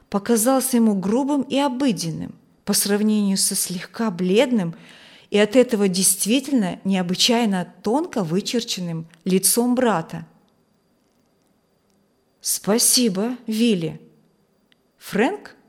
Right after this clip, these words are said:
любуясь, держал в руке портсигар. Хотя он и не мог до конца осмыслить,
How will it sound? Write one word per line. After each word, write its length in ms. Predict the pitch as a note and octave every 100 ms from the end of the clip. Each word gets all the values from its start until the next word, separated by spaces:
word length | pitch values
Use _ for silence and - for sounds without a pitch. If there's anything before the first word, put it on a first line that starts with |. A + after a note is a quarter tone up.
| _ _ _ -
любуясь, 800 | G3+ G#3+ G3+ F4 C4+ E3+ - - _ _ _
держал 500 | F3+ F#3 E3+ G3+ C#4+
в 60 | E4+
руке 320 | D4 - A3
портсигар. 760 | A3+ C4 - E4+ C4+ G3 - - _ _ _ _ _ _ _ _ _ _ _ _ _ _ _ _
Хотя 560 | - - G#3 - C4+ C#4
он 260 | - C4+
и 180 | B3+ B3
не 160 | C4 D4
мог 340 | D4+ A3+ E3
до 100 | E3
конца 420 | E3 F#3+ F#3 F#3
осмыслить, 680 | F3+ - A3 D4+ - E3+ -